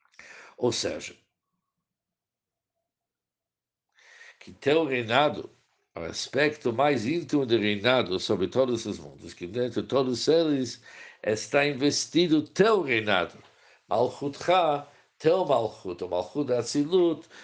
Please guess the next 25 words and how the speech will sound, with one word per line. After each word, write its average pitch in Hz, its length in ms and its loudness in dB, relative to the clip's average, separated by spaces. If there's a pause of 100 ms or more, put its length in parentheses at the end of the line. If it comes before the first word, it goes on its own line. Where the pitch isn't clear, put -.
(160)
Malchut 117 480 0
Kol 143 200 2
Olamim, 156 380 2
ele 156 240 4
permeia 139 600 2
todos 135 400 2
os 107 160 0
outros 120 340 0
níveis 123 300 2
de 117 100 2
Malchut 123 500 0
que 131 120 -4
se 131 160 -6
encontram 131 420 -2
em 120 60 -10
todos 127 340 -2
os 104 120 -10
mundos. - 640 -20 (1080)
Continua, 131 520 2
Alter 139 240 0
Rebbe 143 180 2
diz, 127 240 -2
"V'hinei 135 340 0
Mashchinah 135 540 0
melubeshet, 131 680 0